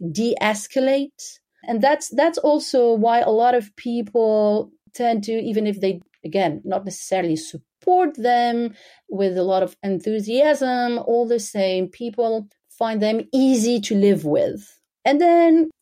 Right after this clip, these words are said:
I think that Hezbollah's, um, fate is also the fate of a lot of organizations that end up to be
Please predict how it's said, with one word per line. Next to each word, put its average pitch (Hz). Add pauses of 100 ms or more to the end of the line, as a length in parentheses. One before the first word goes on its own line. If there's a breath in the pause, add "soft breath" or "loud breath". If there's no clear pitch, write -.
(120)
I 247
think 302
that 277
Hezbollah's, 240
um, 202
fate 220
is 196
also 247
the 226
fate 214
of 202
a 196
lot 240
of 214
organizations 202
that 180
end 202
up 180
to 185
be 180